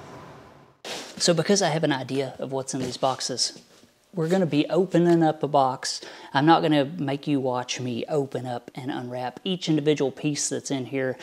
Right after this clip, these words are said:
So there'll be some fast forwarding, so just, you know, keep that in mind. But as we empty a box, we'll stop, we'll briefly talk about the contents, and then we'll, we'll move on, right? 'Cause we don't wanna take forever opening up these.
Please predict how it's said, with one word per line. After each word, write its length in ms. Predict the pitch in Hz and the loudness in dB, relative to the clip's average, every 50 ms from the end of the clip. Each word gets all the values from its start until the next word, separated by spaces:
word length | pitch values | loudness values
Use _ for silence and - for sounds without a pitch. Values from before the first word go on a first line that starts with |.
| - - - | -12 -14 0
So 140 | - - 156 | 4 6 8
there'll 160 | 151 165 165 | 10 10 10
be 140 | 151 165 175 | 10 8 6
some 200 | 160 - 151 135 | 8 6 4 4
fast 360 | - 143 143 139 - - - | 4 4 2 4 2 2 4
forwarding, 460 | - 156 151 147 143 147 147 139 143 - - | 4 6 6 6 6 6 4 2 0 -4 -10
so 200 | - - 139 117 | -8 -6 -6 -6
just, 460 | 117 - 147 131 - - - - - - - - - - - | -4 -4 -4 -4 -4 -4 -4 -6 -8 -8 -8 -10 -16 -10 -6
you 60 | 147 | -6
know, 80 | 135 - | -6 -4
keep 160 | - 170 - | -6 -2 4
that 160 | - 143 143 | 4 4 6
in 80 | 143 139 | 4 2
mind. 340 | 131 135 139 139 139 143 - - - - - - - | 2 2 2 2 0 0 -4 -6 -14 -18 -18 -4 2
But 120 | - 180 - | 2 6 10
as 260 | 214 202 202 190 180 | 12 12 12 12 8
we 360 | 170 190 185 180 175 - - - - - - - | 4 6 6 6 4 2 -2 -8 -20 -12 -2 0
empty 280 | 233 240 226 - 240 | 2 2 4 6 8
a 60 | 247 208 | 8 10
box, 640 | 202 180 143 131 131 - - - - - - - - _ - - - | 10 10 8 8 4 0 -4 -6 -6 -6 -8 -12 -16 _ -20 -12 -6
we'll 100 | - 139 | -6 -4
stop, 560 | - - - 175 156 160 - - - - - _ _ | 0 6 8 8 8 6 4 -4 -12 -20 -20 _ _
we'll 220 | - 131 120 - - - 175 - | -6 -6 -6 -6 -12 -10 -4 0
briefly 360 | 180 196 202 190 196 175 147 | 2 2 2 2 2 2 2
talk 260 | - - 160 156 - | 2 2 0 0 2
about 280 | 160 156 143 139 139 - | 2 2 2 2 0 -2
the 80 | 143 | -6
contents, 640 | - - 151 139 139 135 - - 139 135 127 - 139 | -4 -2 -2 -2 -2 -2 -4 -4 -4 -4 -4 -6 -6
and 80 | 127 | -6
then 140 | 123 123 120 | -6 -6 -6
we'll, 200 | 117 110 104 - - - - - - _ | -8 -8 -10 -10 -16 -20 -20 -20 -12 _
we'll 160 | - 131 117 110 | -4 -4 -2 -2
move 320 | 117 131 131 123 117 123 | -2 -2 -2 -2 0 -2
on, 340 | 120 117 110 101 101 104 104 | -2 -2 -4 -6 -10 -10 -8
right? 260 | 117 127 135 147 - - - - - - - - - - - - - _ | -8 -6 -6 -6 -8 -12 -16 -16 -16 -16 -18 -18 -20 -20 -20 -20 -20 _
'Cause 180 | - - - - | -16 -14 -8 -4
we 120 | 151 175 | -2 0
don't 140 | 190 160 156 | 0 2 0
wanna 140 | 143 135 120 | 0 -2 -4
take 260 | - - 131 127 - | -4 -6 -6 -6 -4
forever 580 | - 120 113 - 131 139 127 113 107 - - - - - - - - - - | -6 -6 -4 -4 -4 -4 -4 -6 -8 -10 -12 -14 -14 -12 -12 -12 -8 -4 -2
opening 380 | 131 127 120 117 123 127 127 | -2 -2 -2 -6 -8 -8 -6
up 180 | 127 131 - - | -6 -8 -8 -8
these. 360 | - - - - - - - | -10 -10 -10 -8 -6 -6 -4